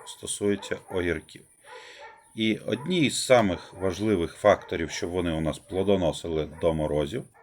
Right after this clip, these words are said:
ну, як мінімум до середини осені, треба виконати якісь певні міроприємства ще сьогодні, завтра, тобто липень, для того, щоб ми мали гарний врожай.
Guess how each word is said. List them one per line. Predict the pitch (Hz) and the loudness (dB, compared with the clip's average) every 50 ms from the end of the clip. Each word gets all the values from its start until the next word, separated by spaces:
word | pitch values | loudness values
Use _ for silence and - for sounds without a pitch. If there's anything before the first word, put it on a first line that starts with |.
| _ _ _ _ _ _ _ _ - | _ _ _ _ _ _ _ _ -4
ну, | - 123 | 0 2
як | 101 101 98 - - | 4 4 4 2 0
мінімум | 95 85 87 95 127 165 180 165 135 107 | -2 0 2 4 4 4 2 2 0 0
до | 92 87 82 | 0 -2 -2
середини | - 92 87 87 85 82 85 82 80 | 0 2 2 4 2 2 0 -2 -2
осені, | 80 78 76 69 71 - - 80 73 71 - _ _ - - - - - - - - - | 0 0 0 -2 -2 -4 -10 -12 -12 -12 -14 _ _ -20 -20 -20 -20 -20 -20 -18 -6 2
треба | 92 95 85 78 80 73 | 4 4 4 4 4 4
виконати | 78 107 139 - - 143 143 139 139 - 143 135 131 - - - - _ _ _ _ _ | 4 4 2 2 2 2 2 2 2 0 -2 -2 -2 -4 -10 -20 -20 _ _ _ _ _
якісь | - 82 - - 101 92 - - | -14 -14 -8 -4 -4 -4 -4 -2
певні | - - 98 87 82 80 78 80 78 78 - - | 2 6 8 8 8 6 4 -2 -4 -6 -6 -6
міроприємства | 92 90 85 80 78 71 - 80 78 76 85 101 135 151 - - - 123 - | -4 -2 0 0 0 0 -2 -4 -2 2 2 2 2 2 -2 -6 -10 -10 -8
ще | - - - - - 92 92 90 - - | -8 -10 -8 -4 -2 0 0 0 -2 -8
сьогодні, | - - - - 85 71 69 92 117 147 156 147 139 135 131 117 107 - | -16 -16 -12 -12 -10 -6 -2 0 2 2 2 2 0 -2 -4 -4 -2 0
завтра, | 98 127 151 160 151 - - 135 135 131 - - | 2 4 4 4 2 -2 -4 -6 -8 -8 -8 -4
тобто | - 143 - - - _ - - 62 | -2 -2 -2 -4 -6 _ -6 -6 -4
липень, | - - 80 80 82 80 78 - - 78 73 73 76 - _ _ _ _ - - - - - - _ _ - | -4 -4 -4 -2 -2 -2 -4 -6 -6 -6 -6 -6 -8 -10 _ _ _ _ -20 -20 -20 -20 -20 -20 _ _ -8
для | 90 85 | -6 -6
того, | - - 90 82 78 | -4 -2 0 0 0
щоб | 76 - - - 80 - | -2 -4 -10 -12 -10 -8
ми | - 95 120 - 123 | -4 -4 -4 -4 -4
мали | - 87 82 87 92 90 87 82 | -6 -4 -2 0 0 0 0 -2
гарний | 80 73 78 85 98 117 127 123 120 120 123 - - _ _ | -2 0 2 4 4 2 2 -2 -6 -8 -8 -12 -14 _ _
врожай. | - - 82 90 82 69 85 - - - | -12 -6 -2 -2 -2 -2 -4 -10 -14 -16